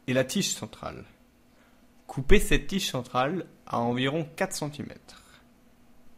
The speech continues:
Ensuite, placez un vieux C D sur la tige centrale et appliquez de la colle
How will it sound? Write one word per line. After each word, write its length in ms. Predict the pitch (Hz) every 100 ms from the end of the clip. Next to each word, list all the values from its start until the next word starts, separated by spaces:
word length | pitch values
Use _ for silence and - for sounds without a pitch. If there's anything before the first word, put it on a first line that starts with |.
| - - - - - - - - - - - - - - -
Ensuite, 680 | 123 113 - 208 240 - - - - - -
placez 320 | - 107 -
un 80 | 143
vieux 280 | 110 104 175
C 180 | - 123
D 280 | 113 139 156
sur 240 | - -
la 120 | 107 104
tige 360 | - 135 -
centrale 680 | - 98 - - - 62 - - - - - - - - - - _ - - _ - -
et 180 | 127 104
appliquez 460 | 98 - 98 -
de 100 | 110
la 160 | 104 95
colle 480 | - 120 160 180